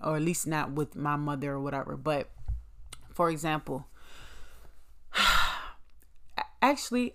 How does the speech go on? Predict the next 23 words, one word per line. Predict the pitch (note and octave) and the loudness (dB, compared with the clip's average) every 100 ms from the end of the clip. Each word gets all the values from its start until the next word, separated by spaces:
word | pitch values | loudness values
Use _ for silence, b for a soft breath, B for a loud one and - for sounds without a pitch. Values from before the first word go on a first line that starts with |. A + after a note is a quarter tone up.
| - | 2
I | C4+ | 2
can | - A3 | 2 2
give | B3+ | 2
you | G#3+ F#3 | 4 2
an | |
example | D#3 D3 D3 C#3 C#3+ | 2 0 -2 -2 -4
because | C#3 D3+ D#3 D3+ - | -4 0 0 2 -2
I | |
have | D#3 E3 D#3+ | 0 2 4
a, | D#3+ D#3+ - | 2 0 0
I | - D3+ | 2 2
have | E3 D#3+ | 2 2
a, | D#3+ - D#3+ | 0 2 4
um, | E3 E3 E3 E3 E3+ - - - - - - - - - - - - | 6 4 2 -2 -10 -20 -20 -20 -18 -18 -16 -14 -12 -14 -16 -20 -14
somebody | - - A3 G3+ F#3+ | -4 2 6 6 6
else | F#3+ F3+ - - - - - | 4 2 -2 -10 -14 -14 -8
shared | - E3+ D3+ | 2 2 2
this | D3+ - | -2 -4
with | C#3+ - | -6 -6
me. | - D3+ - | -6 -6 -8
So, | - D#3+ D3+ D3+ D#3 B B B B B B B B - - - - - | -2 2 2 0 -6 B B B B B B B B -16 -20 -20 -4 0
a | E3 | 0
family | - G3+ A3 A3+ G#3+ G#3+ G#3 G3 | 0 0 2 4 2 2 0 -4